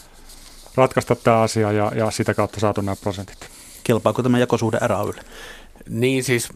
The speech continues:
Speaker 3: nämä on niitä omistajan ja lainsäädännön ratkaisuja, joita me sitten tietysti kunnioitamme ja noudatamme, mihin sitten lopulta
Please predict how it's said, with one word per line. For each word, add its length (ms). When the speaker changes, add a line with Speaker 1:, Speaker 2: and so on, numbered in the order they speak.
Speaker 3:
nämä 140
on 60
niitä 120
omistajan 640
ja 120
lainsäädännön 460
ratkaisuja, 520
joita 300
me 140
sitten 420
tietysti 260
kunnioitamme 680
ja 140
noudatamme, 420
mihin 200
sitten 200
lopulta 400